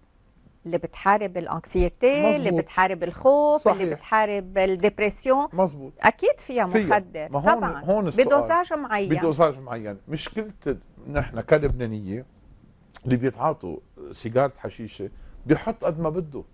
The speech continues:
Speaker 2: بلفها مثل ما بده.
Speaker 1: طب بس بعد ما شو
Speaker 2: إيه، هون
Speaker 1: بدي
Speaker 2: بتقلب
Speaker 1: أعرف التأثير.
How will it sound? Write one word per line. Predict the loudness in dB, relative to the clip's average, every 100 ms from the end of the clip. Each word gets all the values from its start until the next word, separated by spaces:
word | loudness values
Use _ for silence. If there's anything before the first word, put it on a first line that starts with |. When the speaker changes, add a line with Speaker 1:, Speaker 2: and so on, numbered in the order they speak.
| _ _ -4
Speaker 2:
بلفها | 2 2 2 -6
مثل | -6 -6
ما | -2
بده. | -2 -4 -8 -2 -2
Speaker 1:
طب | 0
بس | -2 0
بعد | -2 -2
ما | -10
شو | -10 -6
Speaker 2:
إيه، | 4 4 4
هون | 0 0 4
Speaker 1:
بدي | 4
Speaker 2:
بتقلب | 6 4
Speaker 1:
أعرف | 2 0 -8
التأثير. | -6 -8 -8 -10 -10